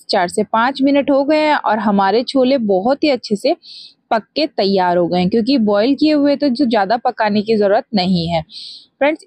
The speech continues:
इस stage में हमें क्या करना है, इस stage में हम एक masher लेंगे और अपने छोलों को थोड़ा सा mash कर देंगे ताकि हमारी gravy बहुत ज़्यादा thick हो जाए और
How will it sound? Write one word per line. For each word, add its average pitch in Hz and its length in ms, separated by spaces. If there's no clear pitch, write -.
इस 294 180
stage 302 360
में 302 100
हमें 285 260
क्या 302 200
करना 254 280
है, 254 80
इस 254 140
stage 277 340
में 285 120
हम 226 220
एक 214 140
masher 202 400
लेंगे 269 380
और 247 120
अपने 339 300
छोलों 240 320
को 302 200
थोड़ा 226 380
सा 285 240
mash 220 380
कर 175 240
देंगे 170 320
ताकि 208 300
हमारी 254 380
gravy 214 400
बहुत 214 280
ज़्यादा 202 340
thick - 280
हो 294 120
जाए 269 260
और 233 120